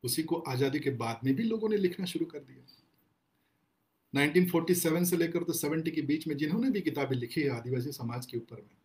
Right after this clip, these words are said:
मैंने पढ़ा है। वेरियर एल्विन हो, फ्यूरियर हिमेंड्राफ हो, सेतु माधवराव पगड़ी हो, लीला दुबे हो, एस एस सरकार है या फिर स्टेफन फुक्स है, जीएस घुरिये है, इरावती कर्वे है,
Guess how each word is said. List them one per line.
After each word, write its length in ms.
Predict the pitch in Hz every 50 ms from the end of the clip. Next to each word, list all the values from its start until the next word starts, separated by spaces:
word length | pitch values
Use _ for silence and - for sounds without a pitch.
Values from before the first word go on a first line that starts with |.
| _ _ -
मैंने 180 | 131 139 151 143
पढ़ा 260 | 131 127 110 117 120
है। 160 | 120 - - _ - _ _ _ _ _ _ _ _ _ _ _ _ _ _ _ _ _ _ _ _ - - - _ - -
वेरियर 300 | 123 135 139 156 156 143
एल्विन 300 | 143 139 139 143 160 151
हो, 240 | 127 135 147 143 135 -
फ्यूरियर 240 | 147 143 143 147 131
हिमेंड्राफ 580 | 127 127 127 139 147 139 147 139 139 - - 143
हो, 140 | 139 135
सेतु 300 | 127 - 135 127 127 151
माधवराव 400 | 139 127 123 123 123 131 139 131
पगड़ी 300 | 131 - - - 147 147
हो, 220 | 135 123 135 135 127
लीला 220 | 127 127 131 131 120
दुबे 280 | - 117 - 135 143
हो, 300 | 135 127 135 135 127 - _ _ _ _ _ - - - - - - -
एस 200 | 120 123 123 156
एस 140 | 143 - -
सरकार 380 | 135 123 - - 127 127 135 143
है 260 | 131 131 139 135 131
या 120 | 131 123
फिर 140 | - - 120
स्टेफन 400 | - - 123 120 - 131 127 127
फुक्स 300 | 143 185 175 - - -
है, 180 | 160 156 143 123
जीएस 280 | 117 131 135 127 131
घुरिये 340 | 120 - - 131 147 160 139
है, 180 | 123 135 131 127
इरावती 380 | 120 127 127 127 127 - -
कर्वे 340 | - - 123 - 123 160 151
है, 220 | 123 120 - -